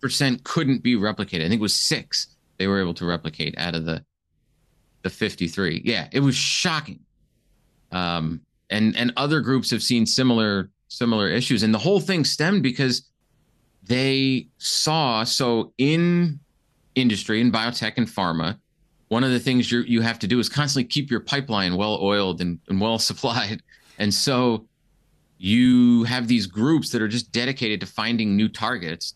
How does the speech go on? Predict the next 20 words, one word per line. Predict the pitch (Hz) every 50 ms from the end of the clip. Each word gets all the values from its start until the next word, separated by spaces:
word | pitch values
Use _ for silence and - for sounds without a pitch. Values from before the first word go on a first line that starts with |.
| _ -
to | 98
go | 90 95 92 90 87
and | 90 87
try | - 98 90 85
to, | 87 85 82 - _ _ _ _ _ _ _
you | - 92
know, | 85 80 82 82 - _ _ _ _ _ _ _
conjure | 131 127 127 123 127
up | 110 92
new | 113 127
diseases, | 139 117 - 113 101 117 123 120 110 120 123 110 95
new | 107 117 120
targets, | 117 - 120 113 113 110 117 113 113 113
new | 113 113 113
things | 113 - 117 113 113 117 -
to, | - 127 110 - _ _ _ _
to | - 110
develop | 90 95 101 110 101 87 -
drugs | - 117 127 147 139 113
against. | 98 - 95 90 87 92 - -